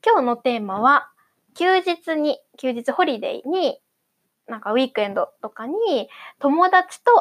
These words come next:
遊ぶときに何をしますかっていう、ハングアウトするときに何をするかということなんですけれども、まあ、なんとなく高校生の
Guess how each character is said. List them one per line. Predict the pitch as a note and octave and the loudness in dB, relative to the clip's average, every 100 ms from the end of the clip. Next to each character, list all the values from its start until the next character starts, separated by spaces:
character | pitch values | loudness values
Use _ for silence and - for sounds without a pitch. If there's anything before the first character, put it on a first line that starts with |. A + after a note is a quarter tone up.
| A#3+ | 2
遊 | - C4 | -2 -2
ぶ | C#4 | 0
と | C#4+ | -2
き | C#4 A#3+ | -4 -6
に | E4+ A3 A#3 | -2 -2 -2
何 | C#4+ C4+ | 0 0
を | G#3+ G#3 | -4 -6
し | - | -12
ま | G3+ G3 | -12 -12
す | _ | _
か | - C#4 | -2 -2
っ | - _ _ _ - | -2 _ _ _ -12
て | G3+ | -8
い | G#3 | -8
う、 | |
ハ | - - | -6 -2
ン | C#4+ | 0
グ | C#4+ | 2
ア | B3+ | 2
ウ | |
ト | A#3+ | -2
す | A3 A3 | -6 -6
る | A3 | -6
と | A#3+ | -8
き | A#3+ A#3 C4 | -10 -8 -4
に | A4+ F#4 - _ - - _ | -2 -2 -4 _ -20 -20 _
何 | B3 B3 G#3 | -2 -2 -2
を | F#3 | -8
す | - G#3 | -6 -6
る | G#3 | -2
か | - - _ _ | -2 -2 _ _
と | G3+ | -8
い | G#3 | -6
う | |
こ | G#3+ | -8
と | G#3+ G3+ F#3+ F#3 _ _ - | -4 0 0 -2 _ _ -20
な | G3+ | -16
ん | G3 | -12
で | F#3+ | -14
す | F#3+ | -12
け | - | -12
れ | F#3 | -10
ど | A#3 | -6
も、 | C#4+ E4 C4 - _ _ _ _ _ _ - | -2 2 0 0 _ _ _ _ _ _ -6
ま | C#4 | -2
あ、 | C4+ | 0
な | D#4+ | 0
ん | G4 | 2
と | A4 | 2
な | A#4 | 2
く | A#4 B3+ | 0 -2
高 | D#4+ D#4+ | 0 0
校 | D#4+ F4+ F4 | 4 4 4
生 | - A3+ G#3+ | 2 0 -2
の | F#3 F3+ | -4 -6